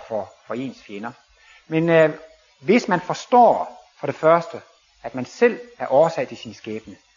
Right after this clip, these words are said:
så er det jo ikke de andre, der er årsag til det. Så er det jo ingen grund til at være sur på dem af den grund. Og vi ved,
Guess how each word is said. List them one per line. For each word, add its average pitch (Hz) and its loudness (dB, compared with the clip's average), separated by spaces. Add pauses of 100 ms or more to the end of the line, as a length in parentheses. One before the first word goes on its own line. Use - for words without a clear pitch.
(120)
så 196 0
er - 2
det 170 0
jo - 4
ikke - -4
de 156 0
andre, 190 -2
der 175 -2
er 117 0
årsag 151 0
til 127 -12
det. 113 -14
Så - -20
er 208 -6
det 190 2
jo - 2
ingen 214 -2
grund 196 -6
til 190 -4
at 151 -4
være 135 -4
sur 196 0
på 165 -4
dem 127 -8
af - -20
den 254 -2
grund. 104 -16 (1120)
Og 151 -2
vi 156 -2
ved, 208 2